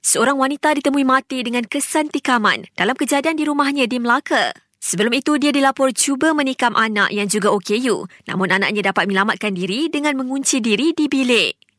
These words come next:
Polis Perak tahan seorang ibu muda di Taiping selepas dia dan bayinya yang baru berusia sepuluh bulan didapati positif dadah.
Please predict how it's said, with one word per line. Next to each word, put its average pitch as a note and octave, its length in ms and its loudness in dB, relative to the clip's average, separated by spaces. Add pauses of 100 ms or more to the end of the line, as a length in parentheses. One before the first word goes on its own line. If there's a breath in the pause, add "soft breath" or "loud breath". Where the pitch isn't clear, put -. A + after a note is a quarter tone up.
(320)
Polis G#3+ 320 0
Perak C#4+ 400 2
tahan C4+ 240 0
seorang B3 240 0
ibu A#3+ 240 -2
muda A#3 240 0
di G#3+ 160 -4
Taiping A3 560 -2
selepas G3 480 -2
dia F3+ 240 0
dan G#3+ 160 0
bayinya A3+ 400 2
yang C#4 240 -2
baru C4 320 2
berusia C4 320 2
sepuluh G#3 320 -2
bulan F#3+ 480 -2
didapati C#4 560 -2
positif D#4 560 0
dadah. A#3+ 480 0